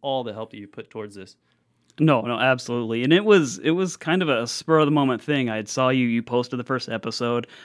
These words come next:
Speaker 2: I'm, I'm a huge listener of podcast. Um, and it was, you know, one of these things where I, I heard the episode and I was like, "I know he's doing this on his own."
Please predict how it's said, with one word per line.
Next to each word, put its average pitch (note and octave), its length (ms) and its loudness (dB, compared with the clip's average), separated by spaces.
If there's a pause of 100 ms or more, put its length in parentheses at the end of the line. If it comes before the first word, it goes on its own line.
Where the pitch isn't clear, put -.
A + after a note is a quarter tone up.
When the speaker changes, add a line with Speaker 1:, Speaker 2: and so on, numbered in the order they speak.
(100)
Speaker 2:
I'm, C3+ 160 2
I'm C3 140 2
a C3 40 4
huge C#3 520 -2
listener A#2+ 480 0
of G#2 100 -6
podcast. A2 800 -6 (400)
Um, A2+ 600 2
and B2+ 280 2
it C3 100 2
was, A2+ 280 -2
you G#2+ 340 -8
know, A#2 120 -2
one C3 160 0
of B2 60 0
these A#2+ 180 -4
things B2 280 -4
where A2+ 80 -4
I, G#2+ 280 -4
I - 40 -6
heard C#3+ 220 0
the C#3 120 4
episode C3 600 -2
and B2 80 -8
I B2 60 -2
was A2+ 100 -4
like, A2+ 140 -4
"I A#2 80 0
know D3 120 4
he's D#3 200 2
doing D#3 180 8
this C3 160 0
on C3 140 4
his C3 120 2
own." A#2+ 380 0